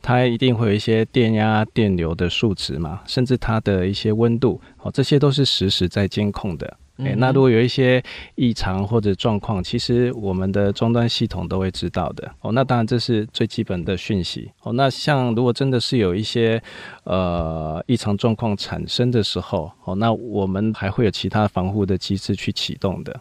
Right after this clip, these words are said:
Speaker 1: 哦，那其实这个东西我们在我们的规范里面，或者我们在验证的过程，我们其实把它叫做功能安全。
Speaker 2: 功能安全。
Speaker 1: 哎，对，对，哎，
Speaker 2: 是。
Speaker 1: 功能安全里面会考量到这些零件的一些失效率啊，或者是零件真的有故障问题产生的时候，它的发生的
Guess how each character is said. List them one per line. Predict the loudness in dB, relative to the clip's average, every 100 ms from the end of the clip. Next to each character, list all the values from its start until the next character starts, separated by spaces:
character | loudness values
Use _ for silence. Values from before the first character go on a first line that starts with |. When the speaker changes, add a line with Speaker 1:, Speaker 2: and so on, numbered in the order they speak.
| _
Speaker 1:
哦， | -6 2
那 | 2 0 -10 -12
其 | -6
实 | -4
这 | -2 0
个 |
东 | 0 0 0
西 | -2
我 | -2 -2
们 | -2
在 | 2 2 2
我 | 0
们 | -4
的 | -2
规 | 2 2
范 | 2 0
里 | 0 0
面， | 0
或 | 0 -2
者 | -2
我 | -4
们 | -2
在 | -2
验 | 0 2
证 | 2 2
的 |
过 | 2
程， | 0 0
我 |
们 | -2 -2
其 | 0
实 | -2
把 | 0
它 | -2
叫 | 0
做 | -2 -2
功 | -2 0
能 | 0
安 | 0 -2
全。 | -6 -12 -18 -14
Speaker 2:
功 | -4 0
能 | 2 2 2
安 | 0 0
全。 | 0
Speaker 1:
哎， |
对， | 0
对， | -2 -6 -14
哎， | -8 -2
Speaker 2:
是。 |
Speaker 1:
功 | 2
能 | 4
安 | 2
全 | 0 0
里 |
面 | 0 0
会 | 0
考 | -2
量 | -2 0
到 | 0 0
这 | -2
些 | 0 0 0 -14 -12 -4
零 | 0 0
件 | 2 4
的 | 4
一 |
些 | 2 -2
失 | -2 -4
效 | -2 0 2
率 | 2 2 2
啊， | 2 0 -2
或 | -2
者 | 0 0
是 | 0
零 | 0 0
件 | 0 0
真 | 0 0
的 | 2
有 | 0 -2 -4
故 | -2 0
障 | 2 2 0 -4 -2
问 | -2
题 | 0 -4
产 | -4 -4
生 | -2
的 | -2
时 | 0
候， | -2
它 | -2 0
的 | 0
发 | 0 0
生 | 0 0
的 | 0